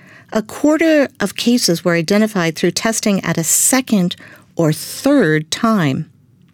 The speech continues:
A report published on Wednesday, July first, on testing for covid nineteen in skilled nursing facilities in Detroit also showed the importance of repeat testing in congregate settings.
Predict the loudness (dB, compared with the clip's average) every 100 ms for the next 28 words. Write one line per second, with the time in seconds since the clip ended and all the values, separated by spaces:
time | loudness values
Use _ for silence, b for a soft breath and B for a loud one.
0 | -20 B B B B B -2 0 0 0
1 | -2 0 0 0 0 0 0 2 2 2
2 | 2 0 0 2 0 2 -2 0 0 2
3 | 0 -4 B B B -2 0 0 0 0
4 | 2 2 0 -2 0 2 2 2 0 -2
5 | 0 2 2 2 0 0 2 2 2 2
6 | 0 0 0 2 2 2 0 0 -2 -4
7 | 0 0 0 B B B B -4 2 2
8 | 2 2 2 2 2 0 0 0 0 0
9 | -2 0 0 0 0 0 0 -2 -4 -4
10 | -4 -2 -2 -2 -2 -2 0 0 -2 -2
11 | -2 0 0 -2 -4